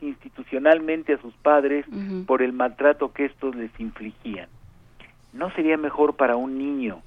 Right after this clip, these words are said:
Speaker 1: quedar bajo la potestad de una pareja homosexual deseosa de atenderlo y apta para hacerlo amorosa y debidamente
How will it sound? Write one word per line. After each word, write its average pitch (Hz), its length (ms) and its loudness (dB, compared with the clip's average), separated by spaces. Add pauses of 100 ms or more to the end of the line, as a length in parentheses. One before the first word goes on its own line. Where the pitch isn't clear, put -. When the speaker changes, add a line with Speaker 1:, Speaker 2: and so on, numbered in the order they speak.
(400)
Speaker 1:
quedar 135 500 8 (460)
bajo 120 280 2
la 113 120 2
potestad 139 760 4 (440)
de 120 100 2
una 143 260 0
pareja 127 380 0
homosexual 127 800 2 (320)
deseosa 147 720 2
de 131 140 0
atenderlo 113 800 2 (480)
y 139 80 4
apta 143 340 4
para 104 240 -2
hacerlo 131 560 -2 (240)
amorosa 123 720 2
y 123 80 -4
debidamente 117 880 -6